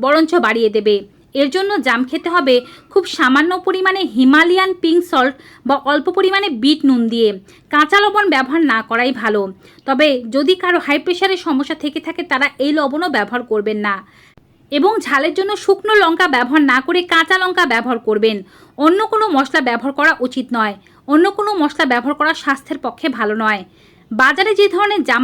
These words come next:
মাখা কিনতে পাওয়া যায় বা বিভিন্ন ধরনের ফেরিওয়ালা যে সমস্ত জাম মাখা বিক্রয় করে, সেগুলো না কিনে খাওয়ার অনুরোধ থাকবে। বাসায় জাম মাখা খেলেও খুব বেশি পরিমাণে খাবেন না। বেশি খেলে কিন্তু পেটের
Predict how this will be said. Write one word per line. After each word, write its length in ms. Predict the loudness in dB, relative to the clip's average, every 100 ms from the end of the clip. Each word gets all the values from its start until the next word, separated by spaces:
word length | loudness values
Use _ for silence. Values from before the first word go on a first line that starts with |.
| 0
মাখা 200 | 0 -4 -2
কিনতে 260 | -2 0 0
পাওয়া 180 | 2 0 0
যায় 160 | -2 0
বা 80 | -2 -2
বিভিন্ন 240 | 0 0 0
ধরনের 240 | 0 -2 -2 -2
ফেরিওয়ালা 380 | 0 2 2 0
যে 60 | -2 0
সমস্ত 260 | 0 0 -4 -4
জাম 160 | -4 -4
মাখা 200 | -4 -6 -6
বিক্রয় 320 | -6 -6 -2
করে, 180 | 0 0 0 -4 -20 -18 -2
সেগুলো 300 | 0 2 2 2
না 80 | 2 2
কিনে 200 | 0 -2 -2
খাওয়ার 240 | 0 0 0
অনুরোধ 280 | -2 -2 -2 -4
থাকবে। 280 | -6 0 0 -2 -8 _ _ -2
বাসায় 340 | -2 2 0 2
জাম 140 | 0 0
মাখা 180 | 0 -2 0
খেলেও 240 | 0 0 -2
খুব 120 | -4 -2
বেশি 200 | -4 -4 -4
পরিমাণে 320 | -2 0 0 -2
খাবেন 260 | -4 -4 -2 -2
না। 60 | -4 -8 _ _
বেশি 240 | -2 -2 0
খেলে 160 | 0 0 0
কিন্তু 180 | -2 -2
পেটের 240 | -4 -6